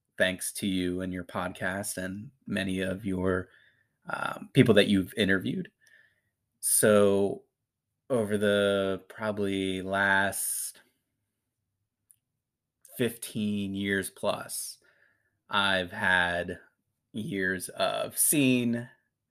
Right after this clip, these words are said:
um, hearing ghost spirits in not just my house where I live, but in friends, um,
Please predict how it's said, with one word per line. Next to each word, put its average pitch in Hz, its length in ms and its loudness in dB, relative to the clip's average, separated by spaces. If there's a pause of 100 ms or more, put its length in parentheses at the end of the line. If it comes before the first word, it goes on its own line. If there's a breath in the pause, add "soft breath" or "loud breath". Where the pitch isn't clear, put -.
(1120)
um, - 460 -18 (240)
hearing 104 720 0 (180)
ghost 98 440 -2
spirits 95 800 0 (240)
in 95 560 -2 (500)
not 104 300 -2
just - 320 -4
my 101 160 4
house 98 280 -4
where 98 140 -2
I 95 60 0
live, 170 480 4
but 95 240 0
in 104 100 -12
friends, 120 720 -2 (520 soft breath)
um, 98 440 -6